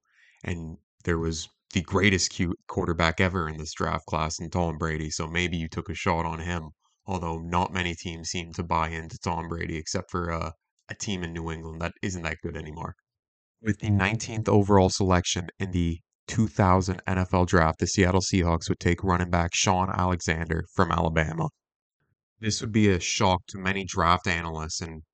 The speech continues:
teams around the N F L, as Seattle was expecting to take a wide receiver in this range. And the reason why it was such a big shock is because Ricky Watters, their, their running back the year before, rushed for twelve hundred rushing yards alone,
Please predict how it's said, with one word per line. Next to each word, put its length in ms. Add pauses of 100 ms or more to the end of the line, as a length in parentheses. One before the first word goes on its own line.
(200)
teams 300
around 240
the 140
N 80
F 160
L, 200
as 200
Seattle 320
was 120
expecting 460
to 80
take 260
a 60
wide 360
receiver 580
in 80
this 240
range. 420 (460)
And 200
the 60
reason 320
why 220
it 80
was 120
such 200
a 40
big 200
shock 420
is 140
because 260
Ricky 320
Watters, 600 (120)
their, 300
their 140
running 220
back 200
the 80
year 300
before, 340
rushed 220
for 140
twelve 340
hundred 180
rushing 340
yards 280
alone, 400